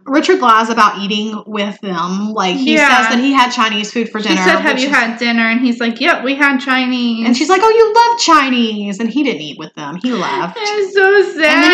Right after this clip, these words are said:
Speaker 1: he
Speaker 2: 'cause
Speaker 1: goes
Speaker 2: she's
Speaker 1: to
Speaker 2: like, "Oh, you love Chinese."
Speaker 1: Yeah.
Speaker 2: And he's like, "Yes, I do." And he didn't even get to eat it.
Speaker 1: And then he
Speaker 2: Oh
Speaker 1: says
Speaker 2: my
Speaker 1: that he's still
Speaker 2: God.
Speaker 1: energized from the day and is gonna go organize his stamp collection. And so he goes to his study and he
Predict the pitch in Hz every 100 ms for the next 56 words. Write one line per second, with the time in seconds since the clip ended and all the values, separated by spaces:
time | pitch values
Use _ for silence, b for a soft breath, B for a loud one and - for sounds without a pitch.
0 | 349 339 349 339 370 311 285 294 381 381
1 | 403 381 392 349 339 - 370 339 320 254
2 | 277 294 285 254 311 302 277 320 349 359
3 | 330 269 302 330 339 320 311 349 330 330
4 | 320 339 311 302 302 294 - 349 381 381
5 | 370 294 285 262 233 - 285 285 - 277
6 | 240 233 294 302 - 277 - 247 254 254
7 | 240 247 247 240 233 220 220 220 214 220
8 | 202 226 233 240 233 220 202 - 247 185
9 | - 196 165 - - 190 196 202 226 220
10 | 226 226 233 - - 202 202 208